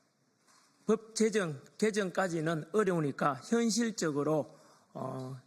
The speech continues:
선관위의 시행 규칙만으로 개정으로, 어, 보다 신뢰성을 높이고 투명성 있고 공정한, 어, 대선을 위한, 어, 그런 제안을 해드리고자 기자회견을 준비했습니다.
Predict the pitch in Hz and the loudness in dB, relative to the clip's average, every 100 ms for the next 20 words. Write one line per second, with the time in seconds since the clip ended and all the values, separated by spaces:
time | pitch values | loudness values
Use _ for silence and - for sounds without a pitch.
0 | _ _ - - 240 226 220 208 175 180 | _ _ -6 0 2 2 2 2 2 2
1 | 143 - - - 226 226 220 285 - 226 | 0 -6 -6 -2 0 0 0 -2 -2 -4
2 | - 165 165 165 156 151 143 - 208 190 | -6 -6 -2 0 2 0 0 0 0 2
3 | 170 151 165 123 - - _ 131 131 131 | 0 2 2 0 -8 -20 _ -4 -2 -2
4 | 127 170 165 170 - 262 247 247 247 220 | 0 0 0 0 0 0 0 2 2 0
5 | - - _ - - 190 180 214 202 135 | -4 -12 _ -8 -2 0 2 0 0 0
6 | 135 156 - 214 220 208 220 208 - - | 0 0 0 0 2 0 0 -2 -2 0
7 | 175 180 185 220 220 226 226 - - - | 2 0 0 2 0 -2 -6 -18 -18 -4
8 | 143 147 190 214 196 226 214 156 165 151 | -2 2 2 2 2 2 2 2 2 0
9 | 113 - - - _ _ _ _ 131 131 | -6 -18 -20 -20 _ _ _ _ -8 -4
10 | 185 202 202 190 240 220 190 170 151 185 | 0 0 0 0 0 2 0 0 -2 -4
11 | 170 196 190 165 156 175 156 - - - | 0 0 0 0 0 0 0 -8 -20 -20
12 | _ _ _ - 190 190 180 180 196 226 | _ _ _ -4 0 0 0 0 0 -2
13 | - - 185 170 151 156 135 143 131 117 | -6 -2 0 0 0 -2 0 0 -2 -6